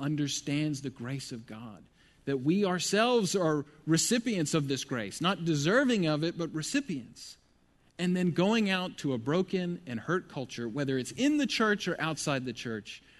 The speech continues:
with grace and love and kindness, because we know who we stand with, and we know who will ultimately succeed in all this. But we don't rub it in their face. We gently tell them,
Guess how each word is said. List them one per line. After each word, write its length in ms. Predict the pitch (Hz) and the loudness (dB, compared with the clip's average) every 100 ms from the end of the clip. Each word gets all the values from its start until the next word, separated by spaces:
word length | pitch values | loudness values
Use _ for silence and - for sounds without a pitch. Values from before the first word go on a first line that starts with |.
| _ | _
with 180 | 131 131 | -6 -4
grace 540 | 139 131 104 95 - - _ | -2 -2 -2 -8 -16 -18 _
and 200 | 131 131 | -4 -2
love 420 | 135 123 98 - _ _ - | -2 -4 -8 -18 _ _ -6
and 180 | 131 | -6
kindness, 640 | - - 147 120 - - - _ | -6 -10 -8 -8 -14 -20 -20 _
because 320 | 151 165 170 | -4 -2 0
we 100 | 165 | 0
know 220 | 175 180 180 | 0 2 2
who 120 | 190 | 0
we 140 | 190 | 0
stand 460 | 190 - 220 233 143 | -4 -4 -2 -2 -4
with, 180 | - - _ _ _ _ _ | -12 -20 _ _ _ _ _
and 100 | 160 | 0
we 80 | 180 | 4
know 220 | 208 208 | 6 6
who 80 | 208 | 6
will 220 | 208 208 | 4 2
ultimately 520 | 170 214 196 214 214 | 2 0 0 -4 -2
succeed 520 | 202 202 - - 247 220 | -4 -4 -6 2 4 4
in 100 | 143 | 0
all 180 | 107 | -6
this. 380 | 87 - - - _ _ _ _ _ _ | -14 -20 -20 -20 _ _ _ _ _ _
But 100 | 156 | 0
we 80 | 208 | 2
don't 160 | 226 | 2
rub 160 | 214 196 | 2 2
it 60 | 190 | 2
in 120 | 196 | 2
their 120 | 185 | -2
face. 540 | 185 185 220 - - - _ _ _ _ _ _ | -4 -4 -4 -8 -16 -20 _ _ _ _ _ _
We 140 | - 147 | -2 -2
gently 560 | 165 180 160 123 95 - _ _ _ _ _ _ _ _ _ _ _ _ _ - | 0 -2 -2 -10 -12 -20 _ _ _ _ _ _ _ _ _ _ _ _ _ -8
tell 260 | - 165 | -2 -2
them, 280 | 135 92 87 | -2 -10 -18